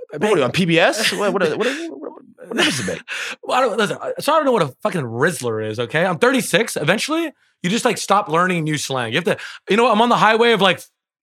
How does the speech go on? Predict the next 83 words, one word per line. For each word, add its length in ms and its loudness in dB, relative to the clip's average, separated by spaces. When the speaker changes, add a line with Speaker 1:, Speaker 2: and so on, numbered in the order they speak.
Speaker 2:
lingo, 500 4
and 140 -2
you 80 2
get 80 6
off 120 2
on 80 2
the 60 4
next 220 2
exit. 320 -4
Eventually, 320 0
you 40 2
gotta 100 2
get 80 4
off 100 0
the 60 0
highway. 340 -2
I, 60 -2
I, 60 2
I'm 120 -2
sticking 360 -2
with 140 0
the 80 2
lingo 340 2
I 140 2
know, 240 -4
okay? 180 -4
My 140 -2
vernacular 480 2
is 80 8
Speaker 1:
What, 80 -2
what's 180 2
Speaker 2:
fine. 100 2
Speaker 1:
your, 40 -2
what's 220 0
gonna 160 4
happen? 420 4
What's 160 2
gonna 160 2
happen 580 0
is 220 -2
you're 80 -2
gonna 140 2
end 160 2
up 100 0
really 320 0
dated, 540 0
and 100 0
you're 80 0
gonna 140 2
end 180 2
up 140 -2
like 160 0
that 180 2
old 300 -2
guy. 260 2
Like, 200 -2
you're 180 -6
gonna 100 0
be, 60 -2
like, 100 -2
forty-two, 560 -2
and 100 -2
we're 80 0
gonna 120 0
be 120 -2
out, 300 0
like, 120 -4
at 60 -2
a 60 -6
lounge 380 -4
somewhere 240 -2
in 60 -2
L 180 -2
A 120 0
or 80 0
Miami 380 -2
getting 220 -2
some 140 -12
food, 320 -2
hanging 200 -2
around 160 0
some 140 -10
people, 400 -6